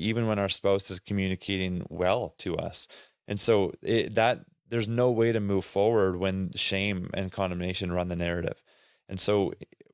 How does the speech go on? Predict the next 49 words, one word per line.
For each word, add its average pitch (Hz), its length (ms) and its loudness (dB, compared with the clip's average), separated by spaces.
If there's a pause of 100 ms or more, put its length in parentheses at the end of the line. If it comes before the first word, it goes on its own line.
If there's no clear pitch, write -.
(120)
instead 120 460 2
of 143 140 -4
seeing 104 300 0
that 95 280 0
with 98 180 2
shame 101 420 0
or 101 100 4
hearing 104 360 0
it 98 80 -2
with 92 120 0
shame, 95 360 -2
condemnation, 92 760 -4 (380)
we 127 120 -2
can 113 280 -2
see 120 240 2
it 107 80 0
that 104 100 4
our 101 80 4
spouse 113 360 2
is 110 180 0
honoring 107 480 0
us 82 160 -2
so 110 200 0
much. 90 420 -6
They're 95 160 0
br-, 104 280 -2
they're 98 220 0
bringing 139 420 -2
their 117 140 0
concern 113 500 -2
to 95 160 2
us, 82 320 2 (520)
not 160 160 0
to 185 80 0
attack 82 460 -4
us, 139 220 0
but - 160 -12
to - 80 -4
say, 123 200 0
"Hey, 143 200 -2
this 120 220 -2
is - 100 -4
an 120 60 0
area 107 300 2
where 101 140 2
we 104 120 0
could 110 120 -6
be 95 80 -2
better." 87 300 -2